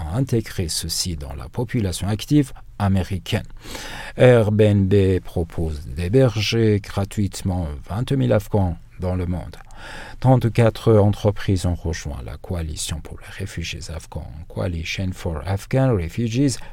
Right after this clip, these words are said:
de l'O N G Tent Foundation. Ses membres se sont engagés à aider à intégrer les réfugiés dans l'économie américaine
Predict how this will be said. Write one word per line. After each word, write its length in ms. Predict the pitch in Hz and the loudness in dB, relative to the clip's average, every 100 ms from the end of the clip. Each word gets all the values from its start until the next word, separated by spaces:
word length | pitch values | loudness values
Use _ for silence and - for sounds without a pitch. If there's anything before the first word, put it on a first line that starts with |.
| - | -12
de 140 | - | -12
l'O 240 | 65 76 120 | -8 -2 0
N 140 | 120 | 2
G 180 | 101 90 | 0 -4
Tent 420 | - 98 78 - - - | 0 0 0 -6 -12 -12
Foundation. 680 | - 95 87 92 85 110 80 - - - - | -4 -2 0 -2 0 -2 -4 -8 -12 -12 0
Ses 180 | - 117 | 4 6
membres 440 | 110 107 101 104 | 8 6 4 0
se 160 | - 98 | 0 0
sont 300 | - 92 101 | 2 2 2
engagés 520 | 95 90 87 - 87 | 2 2 0 -2 -4
à 220 | 85 76 | -4 -6
aider 300 | 80 - - - | -8 -8 -10 -10
à 240 | - - | -10 -6
intégrer 540 | 107 123 117 - 107 | -2 0 -2 -2 -2
les 160 | 82 80 | -2 -4
réfugiés 680 | 82 101 - 110 - 131 135 - - - | -6 -4 -2 0 4 4 4 0 -14 -12
dans 180 | 80 73 | -8 -8
l'économie 680 | 71 69 - 123 120 113 92 | -8 -12 -6 -2 0 0 0
américaine 600 | 92 - 90 - 87 | -4 -6 -6 -6 -6